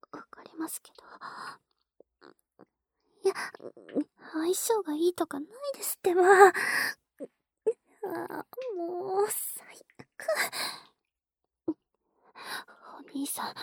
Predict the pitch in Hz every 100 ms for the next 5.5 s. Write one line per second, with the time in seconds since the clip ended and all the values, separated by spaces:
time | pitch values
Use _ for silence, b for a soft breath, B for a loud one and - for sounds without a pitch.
0 | B - 294 - 311 - _ - 349 427
1 | 440 - 320 269 262 - - - - -
2 | - _ _ _ _ _ B B B B
3 | B B - 302 - 302 _ - 339 311
4 | 254 - 285 - 320 - 294 254 247 -
5 | 285 247 262 254